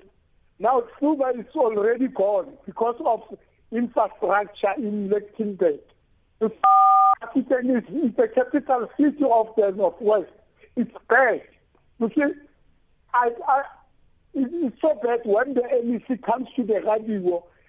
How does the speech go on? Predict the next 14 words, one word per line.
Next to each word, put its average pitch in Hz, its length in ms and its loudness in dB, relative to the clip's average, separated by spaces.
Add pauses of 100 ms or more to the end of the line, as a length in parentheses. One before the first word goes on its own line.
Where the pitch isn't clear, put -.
(120)
and 220 240 -4
tell 247 200 0
us 226 340 -2
that 208 220 -2
he, 196 280 -2 (340)
he 196 80 -2
is 226 260 -2 (400)
the, 196 280 0
the, 208 420 -2
the 180 220 -2
state 254 280 -4
of 214 220 -2
the 185 100 -2
province 208 580 -2